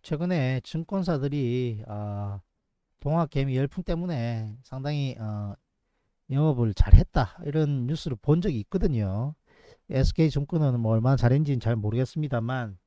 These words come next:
<clears throat> 자, 하나만 딱 말씀드릴게요. 뭐 하라?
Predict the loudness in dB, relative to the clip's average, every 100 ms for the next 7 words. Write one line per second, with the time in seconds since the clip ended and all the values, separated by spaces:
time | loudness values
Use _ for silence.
0 | _ _ _ _ _ _ _ _ _ _
1 | _ _ _ _ _ _ _ _ _ _
2 | _ _ _ _ _ _ _ _ _ _
3 | _ _ _ _ _ _ _ _ _ _
4 | _ _ _ -20 -20 _ _ _ -6 -2
5 | -2 -6 -18 _ _ _ _ _ _ _
6 | -20 _ -4 -2 -2 -6 _ _ _ _
7 | _ _ _ _ _ _ _ _ -2 0
8 | 2 0 -2 -4 -4 -8 -10 -6 -6 -8
9 | _ _ _ _ _ _ _ _ _ _
10 | _ _ _ _ _ -18 -14 -12 -10